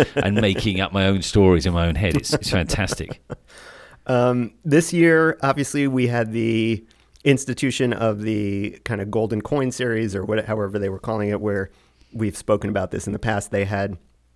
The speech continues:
Speaker 1: oh, that's a really cool shirt. Why don't I have that shirt?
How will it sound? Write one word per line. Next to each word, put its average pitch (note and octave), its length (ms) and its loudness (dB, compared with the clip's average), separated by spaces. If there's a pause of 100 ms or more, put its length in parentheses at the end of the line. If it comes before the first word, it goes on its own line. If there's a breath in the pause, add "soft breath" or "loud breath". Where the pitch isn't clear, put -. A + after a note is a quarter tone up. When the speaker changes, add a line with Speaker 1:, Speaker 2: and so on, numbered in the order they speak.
(600)
Speaker 1:
oh, B2 60 -8
that's - 200 -4
a G#3+ 60 -2
really F3+ 220 -2
cool C#3+ 180 -2
shirt. B2 300 0
Why A#2 120 4
don't G#3 140 -4
I F3 100 -2
have D3+ 180 -2
that F#2+ 160 -4
shirt? - 300 -6